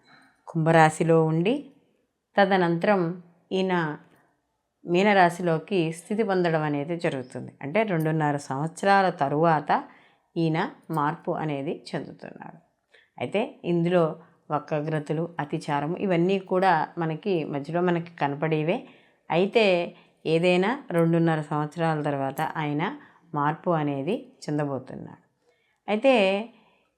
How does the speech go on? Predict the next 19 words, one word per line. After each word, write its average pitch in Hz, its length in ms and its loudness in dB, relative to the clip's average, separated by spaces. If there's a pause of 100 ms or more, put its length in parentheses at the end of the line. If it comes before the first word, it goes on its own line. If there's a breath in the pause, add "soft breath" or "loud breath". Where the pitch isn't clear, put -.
(120)
ఈయనకి, 220 760 0 (120)
ఈ 190 140 -2
శని 170 260 -2
భగవానుడికి 175 800 0
సహజంగా 170 720 0 (200)
మనకి 160 200 -4
తెలిసిందే, 165 720 -2 (360 loud breath)
ఈయన, 160 280 0 (460)
ఆ, 151 460 -4 (160)
ఎక్కువగా, 170 640 2 (240)
ఆ, 147 440 -2 (100)
కర్మం 180 320 0
చేయిస్తూ 170 500 0
ఉంటాడు. 160 540 0 (440 loud breath)
అంటే, 180 540 0 (320)
మనకి, 170 680 0 (440 soft breath)
ఆ, 160 300 0 (100)
శ్రమింపజేస్తూ 208 880 2
ఉంటాడు 143 480 -2